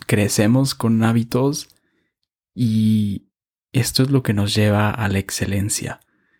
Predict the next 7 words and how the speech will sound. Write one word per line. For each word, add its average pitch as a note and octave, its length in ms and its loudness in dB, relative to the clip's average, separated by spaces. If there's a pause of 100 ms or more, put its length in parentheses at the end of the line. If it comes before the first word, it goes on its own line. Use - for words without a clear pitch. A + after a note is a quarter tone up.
(800)
Nuestros A2+ 480 0
hábitos A#2+ 440 0
que A#2 120 0
hacemos A2 560 -2 (160)
día A#2+ 580 0
a G#2+ 60 -2
día, B2+ 320 2